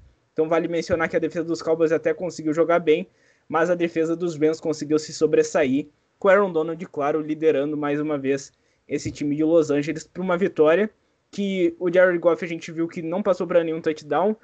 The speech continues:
não teve uma partida de destaque, mas o jogo terrestre jogou bem com o Malcolm Brown. O Ken Akers, que é o novato,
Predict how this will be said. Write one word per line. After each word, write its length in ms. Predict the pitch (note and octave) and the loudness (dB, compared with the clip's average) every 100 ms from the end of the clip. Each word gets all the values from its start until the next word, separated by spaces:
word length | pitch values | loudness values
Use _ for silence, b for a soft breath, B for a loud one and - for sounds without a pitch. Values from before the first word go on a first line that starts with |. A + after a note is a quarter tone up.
| b b | b b
não 140 | F#3+ | -6
teve 180 | F#3 F3 | -2 -2
uma 160 | F3 D#3+ | -2 0
partida 540 | E3 D#3 E3 D#3+ D#3 | 0 0 0 4 4
de 180 | D3+ D#3 | 4 -4
destaque, 640 | D#3 G3 - D#3+ - G#3 - _ - | -6 -6 -4 -4 -2 -8 -12 _ -8
mas 240 | D3+ D#3+ | -2 -2
o 60 | E3+ | 0
jogo 260 | D#3 F3+ | 0 0
terrestre 520 | G3+ E3+ D#3 D3+ D3+ C#3+ - | 0 0 2 0 -2 -10 -10
jogou 260 | D3+ D#3 E3+ | -6 -2 -2
bem 220 | D#3 D#3+ | 0 -2
com 100 | F3 | -2
o 60 | D#3+ | 0
Malcolm 360 | D3+ D3+ D3+ | 0 0 -2
Brown. 300 | C3+ C3+ E3 F#3 b b - | -2 0 0 -4 b b -14
O 100 | - | -8
Ken 280 | F#3 F3+ D#3+ E3+ | -4 0 2 0
Akers, 280 | E3 D#3 - | 2 0 0
que 140 | - | 0
é 20 | |
o 60 | D3+ | 0
novato, 560 | D#3 C#3 D3 C#3+ D3 | 0 -2 -2 -4 -6